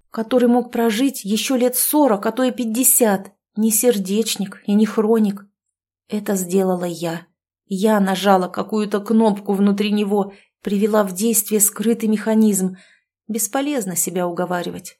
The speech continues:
С какой стороны ни посмотри, моя причастность к смерти Ильи очевидна.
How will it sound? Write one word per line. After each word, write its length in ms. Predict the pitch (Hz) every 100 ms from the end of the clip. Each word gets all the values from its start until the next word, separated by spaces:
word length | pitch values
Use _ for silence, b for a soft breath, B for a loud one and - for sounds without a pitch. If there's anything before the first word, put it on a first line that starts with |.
| _ -
С 140 | -
какой 300 | 254 254 330
стороны 440 | - 233 226 262
ни 80 | 247
посмотри, 720 | 226 208 214 202 202 240 269 b b b b
моя 320 | 202 208 240 294
причастность 840 | 254 240 - 240 233 220 220 -
к 40 | -
смерти 540 | - 190 202 202 -
Ильи 460 | - 196 180 180 190
очевидна. 640 | - - 170 185 180 170